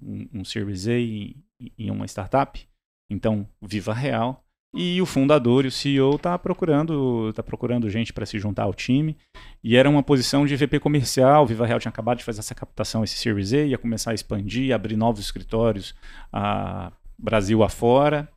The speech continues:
E, e aí nos apresentou e conversamos. Isso foi em dois mil e doze. Eu ainda tinha um pouco dessa, desse ímpeto empreendedor e queria, né,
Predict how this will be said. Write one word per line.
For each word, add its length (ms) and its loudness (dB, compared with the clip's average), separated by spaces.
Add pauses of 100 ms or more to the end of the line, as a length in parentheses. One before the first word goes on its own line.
(500)
E, 880 -4
e 80 4
aí 120 4
nos 140 -6
apresentou 720 -4
e 180 -6
conversamos. 800 -4
Isso 160 -14
foi 140 -4
em 20 -4
dois 140 -2
mil 180 0
e 40 0
doze. 440 -2 (440)
Eu 160 6
ainda 300 2
tinha 480 -4
um 120 -6
pouco 320 -4
dessa, 720 -4 (640)
desse 260 0
ímpeto 420 2
empreendedor 960 4
e 40 -4
queria, 360 -4 (180)
né, 420 2